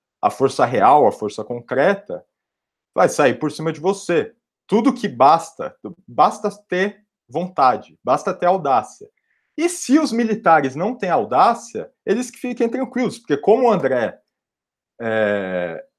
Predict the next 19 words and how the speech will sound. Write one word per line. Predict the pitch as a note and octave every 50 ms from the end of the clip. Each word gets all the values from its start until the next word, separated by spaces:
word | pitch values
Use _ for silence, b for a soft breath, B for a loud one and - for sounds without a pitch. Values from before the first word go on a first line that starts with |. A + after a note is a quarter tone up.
| _ - - _
demonstrou, | A2 A#2 D3 D3 C3 A#2+ - - - - D3+ F3+ A3 C4 A#3+ D3 F#2+ - - _ _ _ _ _ _ _ _ _
mesmo | F3+ G3+ A#3+ D4+ C#4 C4+ B3+
certos | - - G#3+ G3+ G#3 -
setores | - F3 D3 C#3+ - D3 C3+ C3 B2+ B2
da | - D#3 D#3+
mídia | E3 D#3+ F3 G#3+ G#3+ B3+ B3
já | A#3+ C4 C4
tão | C4 - A3 A#3+
mais | C4 B3 B3 B3+
audaciosos. | B3 A#3 - A3+ A3+ - - - A#3 G3+ F#3 F#3 F3+ F3+ - - - - - - _ _ _ _ _ _ _ _ _ _ _ _ _ _ _ _ _ _ _ _ _ _ _ _ _ _ _ _ _ _ _ _ _ _ _ _ _ _ _ _ _ _ _ _ _ _ _ _ _ _ _ _ _ _ _ _ _ _ _ _ _ _ _
É | - D#3+
um | G3 G3+
pouco | G3 A#3 B3+ B3 B3+ C4+ C4 B3+ B3 A3+ G3 F3 D#3 C3+ A#2+ G#2 G#2+
estranho | C3 D#3+ - - - - F3+ F3 G3 A3 A#3 G#3 D3 A#2+ A2+
isso, | G#2+ G2+ - - G#2 G2
é, | G#2+ A#2 -
realmente | B2 E3 G3 G#3+ G3+ G3+ G#3+ G#3+ A3
a | F#3+ D#3+ A2 C#3+ C#3
gente | D3 F#3 F#3 - -